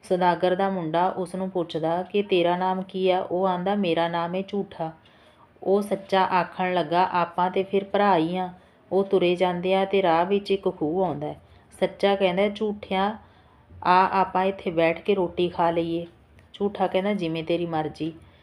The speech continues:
ਸੱਚਾ ਕਹਿੰਦਾ, "ਤੂੰ ਗੜਬੀ ਤੇ ਡੋਰੀ ਲੈ ਜਾ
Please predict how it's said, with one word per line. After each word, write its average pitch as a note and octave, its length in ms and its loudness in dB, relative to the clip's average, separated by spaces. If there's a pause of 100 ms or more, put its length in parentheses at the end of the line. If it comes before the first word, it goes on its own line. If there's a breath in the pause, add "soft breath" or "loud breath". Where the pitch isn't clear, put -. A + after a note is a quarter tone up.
(260 loud breath)
ਸੱਚਾ G3 320 2
ਕਹਿੰਦਾ, G3 280 0
"ਤੂੰ G#3 200 -4
ਗੜਬੀ E3+ 380 2
ਤੇ G3 160 2
ਡੋਰੀ F3 380 2
ਲੈ E3+ 220 2
ਜਾ E3+ 260 0